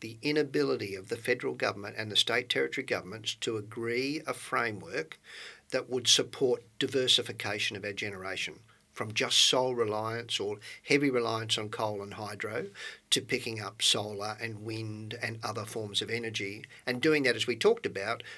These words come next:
by allowing innovative models like local,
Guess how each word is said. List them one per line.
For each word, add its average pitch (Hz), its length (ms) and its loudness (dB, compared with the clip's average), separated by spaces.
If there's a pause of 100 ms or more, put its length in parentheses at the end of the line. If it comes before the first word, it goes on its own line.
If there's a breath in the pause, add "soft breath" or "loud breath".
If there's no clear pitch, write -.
(120)
by 123 160 4
allowing 120 640 0 (380 loud breath)
innovative 117 540 4
models 120 680 0
like 117 280 0 (140)
local, 117 400 -4